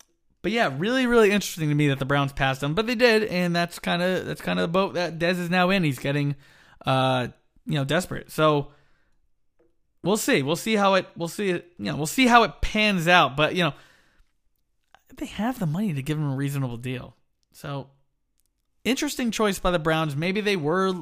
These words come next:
worried a little bit about character issues. That could be it. I don't know. I know they're trying to change the culture there and make it more of a winning culture, and that they have a lot of talent on the roster this year. They got this new quarterback, you know, who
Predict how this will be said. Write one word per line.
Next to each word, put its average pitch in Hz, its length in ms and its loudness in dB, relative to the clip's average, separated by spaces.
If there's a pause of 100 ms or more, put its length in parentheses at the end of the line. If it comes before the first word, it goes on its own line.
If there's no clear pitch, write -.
(420)
worried 175 420 -2
a 175 60 2
little 156 300 0
bit 165 160 6
about 160 180 0
character 160 400 -6
issues. 156 380 -8
That - 200 -16
could 147 280 -10
be 156 180 -6
it. 160 260 -8 (800)
I 151 120 6
don't 151 140 6
know. 110 200 -2 (300)
I 127 40 -2
know 135 120 2
they're 135 100 0
trying 139 240 -2
to 139 80 -4
change 135 240 -6
the 139 80 -6
culture 135 360 -8
there 131 160 -6
and 131 120 -6
make 127 160 -4
it 117 100 -6
more 131 200 0
of 131 80 -2
a 127 60 0
winning 131 280 0
culture, 127 460 -4
and 131 140 -6
that 120 120 -14
they 117 100 -14
have 123 380 -8 (540)
a - 80 -4
lot 120 240 2
of 139 80 0
talent 143 300 2
on 143 100 2
the 143 60 2
roster 127 440 -2
this 120 180 -8
year. 127 200 -2
They 123 100 -10
got 113 140 -14
this 113 200 -18
new 135 500 -2 (440)
quarterback, 127 840 0
you 123 80 -4
know, 123 200 -4
who 127 400 -6